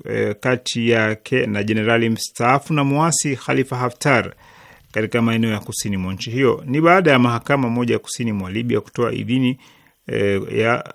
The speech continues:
Saiful Islam, mwana wa kiume wa kiongozi wa zamani wa nchi hiyo Muammar Gaddafi, agombea urais katika uchaguzi wa tarehe ishirini na nne mwezi huu wa Disemba. Mahakama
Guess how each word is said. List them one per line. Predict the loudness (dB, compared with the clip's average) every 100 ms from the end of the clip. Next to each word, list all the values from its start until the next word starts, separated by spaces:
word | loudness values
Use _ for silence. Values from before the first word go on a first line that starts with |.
| -10
Saiful | -4 -2 -2 -2
Islam, | -4 0 2 2
mwana | 0 0 2 2
wa | 0
kiume | -2 -2
wa | -2
kiongozi | -2 0 0
wa | 0
zamani | -2 -2 0 -2
wa |
nchi | -2 -6
hiyo | -4 -2
Muammar | -2 -2 -4 -2
Gaddafi, | 0 0 0 -2 -4
agombea | -2 2 6
urais | 6 8 6 4 -2 -12 -20 _ _
katika | -8 0
uchaguzi | 2 2 4
wa | 4
tarehe | 4 2
ishirini | 2 0 2
na | 2 0 0
nne | 4 6
mwezi | 6 2 -2
huu | -2 0
wa |
Disemba. | 2 0 0 0 0
Mahakama | 0 0 0 2 0